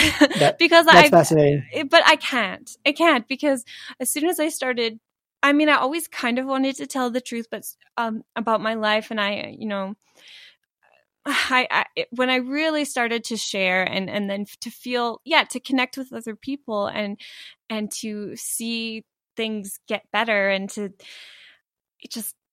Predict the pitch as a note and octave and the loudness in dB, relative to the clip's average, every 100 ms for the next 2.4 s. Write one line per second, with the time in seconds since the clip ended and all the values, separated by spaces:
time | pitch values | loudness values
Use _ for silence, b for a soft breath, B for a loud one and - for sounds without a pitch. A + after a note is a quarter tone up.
0 | _ _ _ - B3+ - A#3 A3+ _ C4 | _ _ _ -6 -6 2 2 2 _ -4
1 | C4 - D4+ D4+ - - G#3+ G#3+ _ - | -4 -2 0 0 -4 -10 -10 -10 _ -6
2 | D#3 - - - | -4 -4 -12 -20